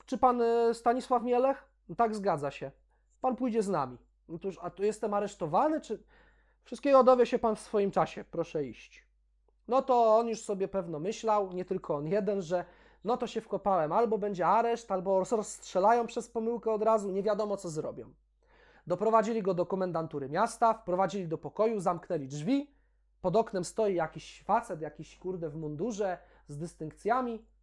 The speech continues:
odwraca się, bach, a to Antek Poznański. I on mówi: „Serwus, słuchaj,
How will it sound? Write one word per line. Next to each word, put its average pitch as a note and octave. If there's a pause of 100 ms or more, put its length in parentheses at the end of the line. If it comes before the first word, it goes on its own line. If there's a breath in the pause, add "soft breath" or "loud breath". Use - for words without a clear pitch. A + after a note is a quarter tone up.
(260)
odwraca A#3
się, A3+ (180)
bach, D#3 (320)
a -
to G3
Antek D3
Poznański. D3 (100)
I G3+
on G3
mówi: E3+
„Serwus, A#3+
słuchaj, A#3+